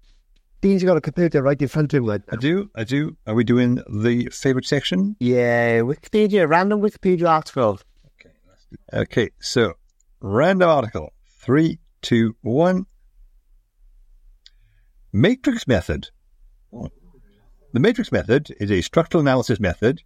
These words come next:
Speaker 2: used as a fundamental principle in applications in civil engineering. The method is carried out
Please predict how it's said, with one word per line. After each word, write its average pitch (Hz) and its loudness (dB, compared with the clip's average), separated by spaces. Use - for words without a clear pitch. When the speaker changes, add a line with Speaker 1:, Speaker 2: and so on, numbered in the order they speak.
Speaker 2:
used 95 -2
as 98 0
a 92 0
fundamental 156 0
principle 139 -2
in 92 -2
applications 101 -2
in 98 -4
civil 95 -4
engineering. 110 0
The - -10
method 113 0
is 95 -2
carried 170 0
out 165 -2